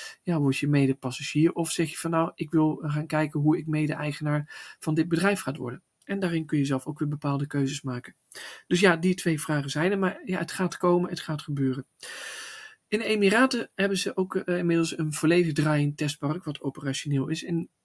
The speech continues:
sinds tweeduizend achttien zijn ze daar gaan bouwen. Dat is een samenwerking tussen het Sharjah Research Technology and Innovation Park.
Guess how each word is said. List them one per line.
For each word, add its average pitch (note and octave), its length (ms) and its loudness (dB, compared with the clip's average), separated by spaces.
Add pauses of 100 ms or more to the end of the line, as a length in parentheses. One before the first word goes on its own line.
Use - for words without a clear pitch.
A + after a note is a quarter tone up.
sinds D#3 260 0
tweeduizend D3+ 540 2
achttien G3+ 520 0 (360)
zijn F3 240 2
ze E3+ 60 0
daar D#3+ 160 4
gaan D3+ 220 -2
bouwen. C3 300 2
Dat D3 140 0
is C#3+ 140 2
een C3 80 0
samenwerking E3+ 800 0
tussen C#3+ 340 -4
het B2+ 240 -8 (100)
Sharjah D3+ 480 2
Research D#3+ 440 0
Technology D3 720 0
and C3+ 140 -6
Innovation C#3+ 540 -2
Park. F3 300 -2